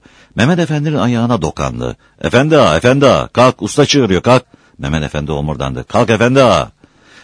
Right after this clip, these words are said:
Bir yandan kendi yorganını koyduğu köşeye doğru gitti. Öbür yatanların ayaklarına basmamaya çalışıyordu. Kendisinden bir de Karaşarlı'dan başka birisi hamal iki kişi daha burada yatardı. Akşama kadar kim bilir nerede çalışır, akşam gelir sıcacık burada gecelerlerdi.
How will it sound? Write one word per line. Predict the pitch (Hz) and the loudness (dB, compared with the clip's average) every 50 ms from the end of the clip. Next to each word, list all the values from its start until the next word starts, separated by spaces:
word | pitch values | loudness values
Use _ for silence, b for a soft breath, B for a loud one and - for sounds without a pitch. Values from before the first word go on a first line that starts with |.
| B B | B B
Bir | 117 160 190 | -2 0 0
yandan | 185 175 165 165 160 160 151 | 2 0 0 0 0 -2 -2
kendi | - - 107 104 107 120 | -2 -2 -2 -2 0 0
yorganını | 120 87 69 71 69 71 71 76 82 90 | -2 -2 -2 -4 -4 -6 -4 -4 -4 -6
koyduğu | - - 78 73 69 76 85 | -6 -4 -4 -4 -4 -4 -6
köşeye | 82 - 78 67 - 71 73 73 | -4 -4 -6 -6 -4 -6 -6 -6
doğru | 67 67 65 62 | -6 -6 -8 -8
gitti. | 62 64 69 69 - - 65 64 57 B B B B B B | -8 -10 -12 -12 -12 -10 -10 -10 -12 B B B B B B
Öbür | - 117 123 165 151 | -4 0 0 2 2
yatanların | 135 127 120 - 123 117 113 117 117 117 | 2 0 0 0 -2 -2 -2 -2 -2 -2
ayaklarına | 90 85 90 90 85 - 78 78 76 76 92 78 | 0 0 0 0 -2 -2 -4 -6 -4 -4 -2 -2
basmamaya | 92 95 92 - 71 71 71 71 65 65 | -2 -4 -2 -4 -6 -4 -4 -4 -4 -6
çalışıyordu. | 64 - 71 64 65 64 - 67 65 64 62 60 64 60 B B B B B B B | -6 -6 -8 -8 -8 -8 -8 -8 -8 -6 -6 -8 -10 -10 B B B B B B B
Kendisinden | - 123 135 151 151 143 139 147 151 143 135 123 | -2 0 0 0 0 -2 -2 -2 0 0 0 0
bir | 123 139 123 | 0 0 0
de | 113 | -2
Karaşarlı'dan | 95 - 92 92 104 - 87 78 73 73 73 71 82 80 71 | -2 -2 -2 -4 -4 -4 -4 -4 -4 -4 -4 -4 -4 -4 -4
başka | 67 71 67 - 78 78 78 | -4 -6 -6 -6 -6 -6 -4
birisi | 80 101 98 85 - 92 | -4 -4 -4 -4 -4 -4
hamal | 80 71 69 76 76 | -4 -2 -2 -2 -4
iki | 62 - - 135 | -4 -6 -8 -8
kişi | 120 127 113 - 113 | -8 -6 -6 -6 -4
daha | 101 92 98 95 80 | -2 -2 -2 -2 -2
burada | 80 76 69 65 | -4 -4 -4 -4
yatardı. | 71 67 60 - 73 67 65 60 60 64 60 b b b b b b b | -4 -6 -6 -6 -6 -6 -6 -6 -8 -10 -12 b b b b b b b
Akşama | _ - 82 - - 78 73 73 | _ -10 -10 -8 -6 -6 -6 -6
kadar | 69 69 - 67 64 | -6 -6 -8 -8 -8
kim | - - 131 113 95 | -8 -8 -8 -6 -6
bilir | 78 69 67 62 | -6 -6 -6 -4
nerede | 62 87 87 80 69 73 | -4 -4 -4 -4 -4 -6
çalışır, | 71 - 76 67 65 - 80 - | -6 -6 -8 -8 -8 -10 -10 -8
akşam | - 90 - - 104 98 90 | -8 -8 -6 -6 -6 -6 -4
gelir | 78 85 87 92 76 | -4 -4 -4 -4 -6
sıcacık | - - 107 104 95 82 73 85 - 82 | -6 -6 -6 -6 -6 -6 -6 -8 -8 -6
burada | 98 92 78 65 80 | -6 -4 -4 -4 -6
gecelerlerdi. | 71 76 73 64 76 71 73 76 71 65 64 64 62 53 60 64 60 | -6 -6 -6 -4 -4 -4 -4 -4 -4 -6 -8 -8 -8 -10 -10 -12 -12